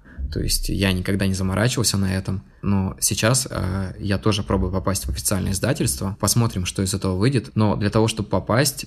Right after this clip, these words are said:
э, я, наверное, скажу такую вещь, что крупные издательства в основном берут тех, у кого серии книг.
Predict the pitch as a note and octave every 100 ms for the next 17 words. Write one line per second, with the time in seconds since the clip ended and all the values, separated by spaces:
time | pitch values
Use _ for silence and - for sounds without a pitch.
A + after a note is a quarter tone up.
0 | - G2 F#2 F2+ F#2 F#2+ G#2 G2 F#2 -
1 | G#2 G#2 G2 G2 G2+ D#3+ - - - G#2
2 | A#2+ A#2 G#2 G2 G#2 - C#3 - F#2 F#2
3 | - F#2+ G2+ B2+ B2+ G#2 G2+ F#2 - G#2+
4 | B2+ - G2 F#2+ - G#2 F2+ E2 F#2+ F#2+
5 | F#2+